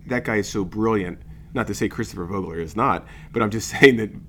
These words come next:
Campbell's mind was just so embedded in that, in that whole world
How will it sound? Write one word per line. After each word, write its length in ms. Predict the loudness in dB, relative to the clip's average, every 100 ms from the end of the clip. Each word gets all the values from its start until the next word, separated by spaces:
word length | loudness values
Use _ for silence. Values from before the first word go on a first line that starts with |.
| -18 -18 -16 -4
Campbell's 480 | 0 0 0 -2
mind 420 | -2 0 0 -2 -4
was 260 | -6 -8
just 380 | -8 -6 -6 -4
so 340 | 0 2 2
embedded 540 | 0 -6 -4 -2 -2 -4
in 120 | -6
that, 220 | -6 -8 -12 -8
in 80 |
that 160 | -6 -8
whole 260 | -2 -2 -2
world 500 | -2 -2 -2 -4